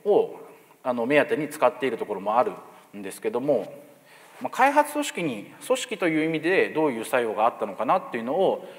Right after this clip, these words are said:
えー、私なりに分析してみました。まずですね、えーと、インフラ専任者が、インフラ担当が、えー、少ないかいなくて、えー、アプリケーション開発が回せるなっていうのが、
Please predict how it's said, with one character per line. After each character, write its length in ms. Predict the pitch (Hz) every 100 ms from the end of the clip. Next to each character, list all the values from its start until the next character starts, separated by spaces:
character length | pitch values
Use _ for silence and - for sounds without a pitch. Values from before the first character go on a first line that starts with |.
| -
え 260 | 123 123 117
ー、 20 |
私 300 | 117 127 139
な 120 | 123
り 100 | 123
に 220 | 185 127
分 180 | 92 120
析 460 | 104 110 113 104 -
し 60 |
て 240 | - 110 104
み 100 | 117
ま 120 | 110
し 120 | 107
た。 160 | 104 90 - - - - _ - - - - _ - - _ 170
ま 160 | 226
ず 120 | 208
で 100 | 131
す 100 | 113
ね、 500 | 104 110 101 90 - -
え 140 | 120
ー 20 |
と、 400 | 107 107 104 - -
イ 100 | 214
ン 60 | 254
フ 80 |
ラ 100 | 262
専 240 | 247 247 240
任 180 | 240 196
者 260 | 120 90 - - - -
が、 160 | 156 131
イ 100 | 208
ン 60 |
フ 60 | 233
ラ 100 | 226
担 200 | 240 214
当 200 | 147 110
が、 260 | 127 104 110
え 220 | 113 104
ー、 120 | -
少 60 | 208
な 100 | 233
い 80 | 190
か 160 | 143
い 120 | 120 156
な 100 | 214
く 100 | -
て、 460 | - 185 104 - - - - - -
え 140 | 123
ー、 60 | 120
ア 40 |
プ 100 | 131
リ 60 | 147
ケ 160 | 151
ー 40 | 147
シ 100 | 151
ョ 40 |
ン 40 |
開 160 | 147 147
発 200 | 110 95
が 100 | 98
回 180 | 104 117
せ 100 | 135
る 120 | 120
な 100 | 123
っ 60 | 123
て 80 | 98
い 20 |
う 40 |
の 80 | 90
が、 140 | 87